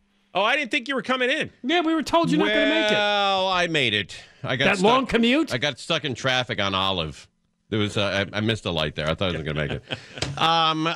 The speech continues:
Speaker 3: I, uh, so Elon Musk walks into Twitter. He, uh, you know, he'll own that thing as of, uh, Friday.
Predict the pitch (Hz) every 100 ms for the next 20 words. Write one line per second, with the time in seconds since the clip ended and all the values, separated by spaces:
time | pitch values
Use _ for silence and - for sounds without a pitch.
0 | - 151 170 190 196 208 180 160 190 190
1 | - 208 214 247 262 240 240 233 190 180
2 | 175 - 170 151 - 220 170 151 156 165
3 | 165 160 147 165 160 175 185 131 127 120
4 | 123 127 110 123 107 117 107 98 113 131
5 | 147 69 78